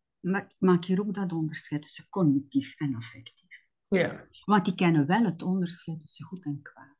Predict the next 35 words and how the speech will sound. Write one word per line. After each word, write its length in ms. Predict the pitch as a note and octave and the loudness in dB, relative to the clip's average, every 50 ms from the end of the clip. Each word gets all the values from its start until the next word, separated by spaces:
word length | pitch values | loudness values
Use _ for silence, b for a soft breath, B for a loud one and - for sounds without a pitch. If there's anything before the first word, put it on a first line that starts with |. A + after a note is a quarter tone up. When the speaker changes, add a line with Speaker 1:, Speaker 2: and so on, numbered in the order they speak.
| _ _ _ _ _ _ _ _ | _ _ _ _ _ _ _ _
Speaker 1:
Die 120 | - F3+ | -16 -10
Speaker 2:
Mhm. 100 | - G3 | -4 -2
Speaker 1:
kennen 240 | F3+ E3+ F3+ F3+ - - | 0 0 0 0 -2 -8
dat. 180 | C3 C3 - - _ _ _ _ _ _ _ _ | -16 -18 -18 -20 _ _ _ _ _ _ _ _
Ze 100 | - - | -8 -2
zijn 140 | D3 D#3 C#3+ | 2 4 6
niet 140 | D3 D#3+ F3+ | 6 8 6
ontoerekeningsvatbaar. 1600 | F3 E3 D3+ D#3 E3+ - C3+ C3 C3 - - - C#3 C#3+ - - - B2+ B2+ B2 B2 - B2+ B2+ A#2 A#2 - _ - - - - | 6 4 2 0 -4 -4 -4 -4 -4 -6 -6 -6 -6 -6 -8 -10 -10 -8 -6 -6 -6 -8 -8 -10 -10 -12 -16 _ -20 -20 -14 -6
Speaker 2:
Nee. 180 | - F#3 E3 D#3+ | -2 2 4 6
Speaker 1:
Maar 180 | F#3+ G3 F3+ - | 6 6 4 4
die 120 | F#3 F3 | 4 6
hebben 400 | F3+ F3 D#3 D3+ D3 D3+ D#3 F3 | 6 6 6 6 6 6 6 6
niet 200 | G#3 C4 D#4 D4+ | 6 6 6 4
de 60 | - F3 | 2 -2
Speaker 2:
Dus 80 | E3 E3+ E3+ D#3+ D#3+ | 0 2 2 2 2
ze 60 | D#3+ | 2
Speaker 1:
morele 100 | D#3 F3+ G#3 B3+ | 2 4 6 6
Speaker 2:
kennen 120 | C4 C#4+ D4 | 6 6 6
dat, 400 | - - C4 B3+ - - - - _ _ _ _ _ _ | 4 4 2 -2 -6 -10 -18 -20 _ _ _ _ _ _
kennen 200 | - F3 E3+ F3+ | 0 2 2 2
ze 100 | F3 E3+ | 4 6
dat 200 | E3 E3+ E3+ E3+ | 8 8 8 8
vooral 500 | - F#3+ F3 E3+ E3+ F3+ F3+ F3 E3+ - | 8 6 8 10 10 10 10 10 8 8
intellectueel, 880 | - F3+ E3+ F3+ F3 E3+ E3 E3 - E3 E3+ G3+ B3 D4+ D#4+ D4+ C4 G#3 | 6 2 0 2 2 2 2 0 0 0 2 4 4 4 4 4 4 4
eh, 40 | A3 A3+ A3 | 4 4 4
dat, 80 | A3 A3 | 6 6
eh? 0 | |
Speaker 1:
Intellectueel, 880 | G3+ G3+ G3+ F3 D3+ D3 - - - D#3 D3 - - C#3 C#3 - - - | 4 4 4 2 -2 -4 -4 -6 -10 -10 -10 -12 -12 -16 -16 -18 -12 -8
ja, 180 | D#3+ D#3+ C#3+ F3+ | -6 -2 0 2
Speaker 2:
Ja. 240 | E3 - - - - | 2 2 0 -2 -4
Speaker 1:
ja. 260 | E3 D3+ - - - _ _ | -6 -6 -6 -6 -12 _ _
Speaker 2:
Ja. 240 | - A#3 G3 - - - | -8 -6 -6 -6 -6 -2
Speaker 1:
Maar 160 | - A3 A3+ | 0 0 0
ze 100 | A3+ - | 2 2
hebben 240 | A3 G3+ F#3 F#3 | 0 2 2 4